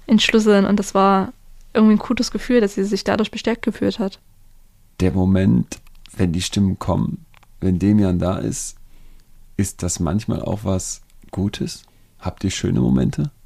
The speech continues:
Speaker 2: Ich meine, was du eben beschrieben hast mit dem, man lacht dann plötzlich, weil einem was Lustiges gesagt wird.
Speaker 1: Was mir auch schon, also manchmal geholfen hat, ist, ist, dass er mich warnt. Wenn ich jetzt in der Straßenbahn sitze, guck mal, der guckt dich blöd an. Und es war tatsächlich jemand, der jetzt irgendwie ein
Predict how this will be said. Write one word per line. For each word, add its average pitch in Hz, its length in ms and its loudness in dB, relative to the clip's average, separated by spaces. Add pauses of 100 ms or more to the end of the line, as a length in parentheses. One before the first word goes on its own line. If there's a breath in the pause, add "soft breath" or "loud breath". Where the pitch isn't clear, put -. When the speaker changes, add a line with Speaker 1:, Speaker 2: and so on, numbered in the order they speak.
(140)
Speaker 2:
Ich - 100 -8
meine, 95 160 4
was 92 100 -2
du - 100 -8
eben 92 140 2
beschrieben 101 260 0
hast 95 140 -2
mit - 160 -6
dem, 92 260 -2
man 90 180 0
lacht 87 280 -4
dann 107 140 0
plötzlich, - 600 -4 (400)
weil - 140 -2
einem 92 160 2
was 90 160 -4
Lustiges - 460 -2
gesagt - 360 -8
wird. 120 200 -10 (240)
Speaker 1:
Was 214 200 0
mir 214 160 0
auch 240 100 -2
schon, 247 380 0 (160)
also 214 240 -4
manchmal 214 440 2 (680 soft breath)
geholfen - 400 2
hat, 277 120 4
ist, - 180 -8
ist, - 180 -10
dass 233 120 -6
er 220 40 4
mich 214 220 0
warnt. 214 420 0 (220 soft breath)
Wenn 226 80 0
ich 220 60 4
jetzt 214 80 0
in 208 60 0
der - 20 2
Straßenbahn 240 520 2
sitze, - 300 -4
guck - 160 -4
mal, 247 100 0
der 208 100 -2
guckt - 220 -8
dich 233 160 -4
blöd - 240 -2
an. 202 160 -2 (540 loud breath)
Und 208 60 4
es 202 100 0
war 202 80 2
tatsächlich 226 480 0
jemand, 196 320 2
der 196 160 6
jetzt - 320 -4
irgendwie 196 400 4
ein 196 120 0